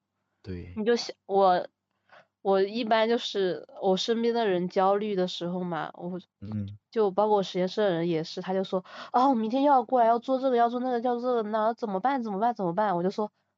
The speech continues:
Speaker 2: ：“你不做会怎么样啊？”他就说：
Speaker 1: <laughs>
Speaker 2: “老师会说。”我说：“他说你又会怎么样？”
Speaker 1: 是的。
Speaker 2: 然后：“你会死吗？你不会死，那你有什么好想的？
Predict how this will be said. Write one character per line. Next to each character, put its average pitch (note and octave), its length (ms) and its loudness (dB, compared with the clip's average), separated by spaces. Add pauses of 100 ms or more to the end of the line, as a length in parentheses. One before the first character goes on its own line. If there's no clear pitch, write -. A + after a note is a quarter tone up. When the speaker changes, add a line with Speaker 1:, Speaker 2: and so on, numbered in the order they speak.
Speaker 2:
：“你 G#3+ 100 -6 (240)
不 F#3+ 160 4
做 B3 280 4
会 A3+ 120 2
怎 G3+ 120 -4
么 D#3 160 0
样 F3 160 2
啊？” D#3+ 220 0
他 - 140 -4
就 F#3+ 100 0
说： F#3 260 0
Speaker 1:
<laughs> - 160 -20 (120)
Speaker 2:
“老 F3 160 2
师 F3+ 120 -4
会 G#3+ 140 0
说。” F#3 440 2
我 F3 40 0
说 G3 140 -4
：“他 A3 160 0
说 A#3+ 180 -2
你 A3 160 -2
又 F#3 100 2
会 G3 120 0
怎 F3+ 120 -4
么 D#3 120 -4
样？” D#3+ 320 -2 (100)
Speaker 1:
是 - 300 -6
的。 F#2 320 -10
Speaker 2:
然 F3+ 180 2
后 G3+ 200 4
：“你 G3 140 0
会 G#3+ 140 4
死 F#3+ 300 -6
吗？ E3 220 2
你 F3+ 60 2
不 F#3 100 2
会 A#3 120 4
死， G#3 260 -6
那 G#3 200 2
你 F#3+ 100 -2
有 F#3 140 2
什 E3+ 100 -6
么 F3 80 -2
好 F3+ 140 0
想 E3+ 280 -4
的？ D#3 240 -8